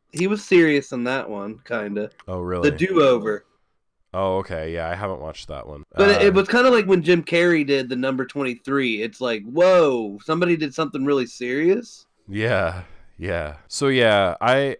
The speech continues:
Speaker 2: I'm not gonna spoil it too much 'cause I, I know a lot of people still wanna see this, and, I mean, my opinion is just my opinion. I still encourage people to go out and see shit that they like.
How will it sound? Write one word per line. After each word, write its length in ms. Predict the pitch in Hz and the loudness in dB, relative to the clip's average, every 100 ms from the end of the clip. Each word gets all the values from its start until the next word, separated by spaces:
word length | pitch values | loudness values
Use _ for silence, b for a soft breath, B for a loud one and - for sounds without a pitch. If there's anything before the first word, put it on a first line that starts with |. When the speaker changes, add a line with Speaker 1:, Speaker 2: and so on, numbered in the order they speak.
| - | -6
Speaker 2:
I'm 140 | 123 | -2
not 120 | 127 | 0
gonna 140 | 110 104 | 2 0
spoil 260 | - 107 101 | -2 -2 -2
it 60 | |
too 100 | - | -6
much 440 | 104 101 98 - - | -6 -4 -6 -14 -18
'cause 600 | 98 92 90 87 85 - | -14 -10 -8 -8 -10 -10
I, 220 | - 95 107 | -6 -4 -2
I 40 | |
know 160 | 117 120 | -2 0
a 20 | |
lot 220 | 95 95 | 2 0
of 60 | 90 | -2
people 240 | 87 82 | -8 -12
still 280 | - - 90 | -10 -8 -8
wanna 220 | 87 90 | -6 -8
see 200 | - 101 | -8 -8
this, 300 | 101 104 - | -8 -8 -8
and, 200 | 87 85 | -8 -6
I 100 | 87 | -6
mean, 160 | 85 82 | -8 -8
my 200 | 87 90 | -6 -6
opinion 440 | 85 95 85 80 | -6 -8 -8 -8
is 140 | 78 | -12
just 240 | - 82 - | -12 -14 -10
my 160 | 87 | -8
opinion. 400 | 76 73 82 87 | -8 -10 -10 -10
I 100 | 85 | -10
still 300 | 78 - 80 | -12 -12 -12
encourage 480 | 76 - 78 73 71 | -12 -12 -12 -12 -14
people 260 | - 78 73 | -18 -14 -14
to 80 | 73 | -12
go 180 | 76 | -10
out 280 | 73 73 62 | -8 -8 -10
and 120 | 73 | -14
see 220 | 67 - 71 | -16 -14 -14
shit 240 | - 73 | -14 -16
that 100 | 76 | -16
they 120 | - 71 | -14 -12
like. 360 | 73 76 - | -10 -12 -14